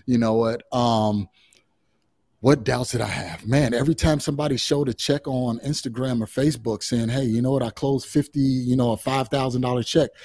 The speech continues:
I would always question myself, you know, "Man, am I smart enough to do this?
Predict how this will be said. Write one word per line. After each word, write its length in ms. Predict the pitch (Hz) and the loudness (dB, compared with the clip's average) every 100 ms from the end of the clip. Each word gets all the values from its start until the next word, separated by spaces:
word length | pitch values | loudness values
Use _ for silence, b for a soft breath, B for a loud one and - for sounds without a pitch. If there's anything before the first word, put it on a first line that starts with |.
| B - | B -2
I 80 | 143 | 6
would 100 | 214 | 8
always 320 | 170 160 156 | 8 6 4
question 320 | - 240 - | 4 2 2
myself, 380 | 117 92 98 - 135 | 0 -2 -8 -10 -4
you 80 | |
know, 180 | 120 127 | -2 0
"Man, 320 | 127 170 175 | -2 0 0
am 140 | 110 120 | 0 -2
I 120 | 151 | -2
smart 480 | - - - 120 190 | -4 -10 -6 -2 2
enough 260 | 196 208 - | 4 4 0
to 100 | 180 | 0
do 200 | 156 208 | 4 10
this? 280 | 202 220 | 10 10